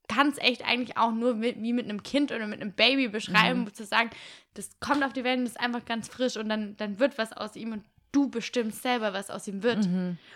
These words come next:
Speaker 1: Und dann musst du vielleicht bei gewissen Punkten einfach wieder von vorne anfangen und das ist gerade mein Thing, so
Speaker 2: Mhm.
Speaker 1: zu sagen, jetzt fängst du wieder von vorne an, du musst das machen und du musst dein Tagesgeschäft auf die Reihe kriegen.
Speaker 2: Mhm.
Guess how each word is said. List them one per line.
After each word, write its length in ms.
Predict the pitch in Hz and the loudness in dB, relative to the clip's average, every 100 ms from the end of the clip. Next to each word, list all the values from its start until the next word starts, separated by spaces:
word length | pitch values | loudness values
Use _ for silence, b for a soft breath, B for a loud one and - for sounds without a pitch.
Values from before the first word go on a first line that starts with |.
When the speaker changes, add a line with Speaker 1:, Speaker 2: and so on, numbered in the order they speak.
| B | B
Speaker 1:
Und 160 | 226 226 | -4 0
dann 140 | 226 | 0
musst 180 | 254 262 | 0 -2
du 40 | 262 | -6
vielleicht 260 | 233 214 | -6 -4
bei 80 | 208 | -6
gewissen 380 | 190 220 254 240 | -4 -4 -4 -6
Punkten 240 | - 254 | -6 -6
einfach 280 | - 208 220 | -6 -8 -8
wieder 160 | 220 214 | -6 -6
von 160 | 220 208 | -8 -2
vorne 320 | 262 262 240 | 2 2 2
anfangen 380 | 208 208 220 202 | -4 -8 -8 -6
und 160 | 202 | -6
das 120 | 220 214 | -6 -8
ist 140 | - | -6
gerade 240 | 202 196 | -2 -2
mein 260 | 190 185 190 _ _ _ - | -2 -4 -8 _ _ _ -6
Thing, 260 | 226 196 185 | -2 -2 -4
so 400 | - 185 185 180 | -4 -2 0 0
Speaker 2:
Mhm. 200 | 175 175 | -2 -6
Speaker 1:
zu 120 | 170 | -10
sagen, 340 | 196 196 196 208 B B B - | -2 0 0 -4 B B B -20
jetzt 120 | - | 2
fängst 220 | 254 262 | 4 4
du 60 | 262 | 2
wieder 140 | 254 | 2
von 140 | 247 247 | 2 -2
vorne 260 | 220 202 185 | 0 0 0
an, 180 | 196 | -2
du 80 | 196 | -2
musst 320 | 190 269 294 | 2 2 2
das 140 | 294 240 | -2 0
machen 340 | 214 208 214 B B B B | 0 0 -4 B B B B
und 180 | - 190 | -10 -6
du 60 | |
musst 220 | 185 185 185 | -6 -8 -8
dein 180 | 185 | -10
Tagesgeschäft 680 | - 254 226 - 175 160 - | -8 -6 -6 -8 -12 -12 -14
auf 140 | 160 | -14
die 100 | 156 | -10
Reihe 240 | 180 156 - | -8 -8 -8
kriegen. 220 | 190 180 | -8 -6
Speaker 2:
Mhm. 260 | 175 175 | -4 -6